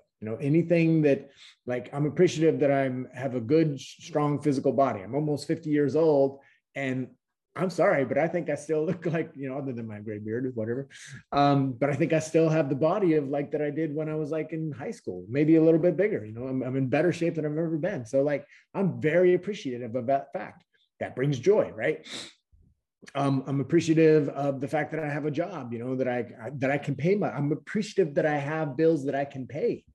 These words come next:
right? So there's so many things to find joy in, in your life, you know, things that you, so the next time you, you find yourself going through a struggle, look at that struggle is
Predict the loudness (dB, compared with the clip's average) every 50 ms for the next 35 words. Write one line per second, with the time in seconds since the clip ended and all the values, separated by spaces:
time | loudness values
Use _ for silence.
0 | _ _ _ _ _ _ _ _ _ -6 -2 -2 -2 -2 -4 -14 -20 _ _ _
1 | _ _ -4 2 4 6 6 6 4 0 -6 -20 _ _ _ _ -4 -2 -2 -2
2 | 0 -2 -2 -2 0 0 -2 -2 -2 -2 -2 0 0 -2 -4 -6 -8 -8 -8 -8
3 | -8 -8 -10 -8 -6 -6 -4 -4 -4 -4 -4 -6 -8 -12 -16 _ _ _ _ _
4 | _ -14 -10 -4 -2 0 2 2 2 0 0 -4 -6 -4 -2 -2 -2 -2 -4 -6
5 | -8 -12 -14 -18 _ _ _ _ _ _ _ _ _ _ _ _ _ _ -20 _
6 | _ _ _ _ _ _ _ _ _ -6 -4 -2 -2 -2 -4 -4 -6 -6 -8 -10
7 | -16 -20 _ _ _ -12 -10 -8 -8 -8 -2 0 2 4 4 2 2 2 -2 -2
8 | -2 -2 0 2 2 2 2 -2 -4 -8 -14 -20 -18 -20 -20 -12 -4 0 0 2
9 | 2 2 0 -2 -2 -4 -2 0 0 2 2 0 0 0 -4 -6 -4 -4 -4 -2
10 | -2 -4 -4 -4 -2 -2 -2 -2 -2 -4 -4 -4 -4 -6 -6 -8 -8 -8 -8 -4
11 | 0 0 0 0 -2 -6 -8 -10 _ _ _ _ _ _ _ _ _ _ _ _
12 | _ _ _ -10 -6 0 4 4 4 4 4 2 2 2 -2 -2 -4 -10 -4 2
13 | 4 4 4 4 2 2 2 0 -2 -4 -10 _ -8 -6 -2 0 0 0 -2 -4
14 | -6 -10 -14 -16 -18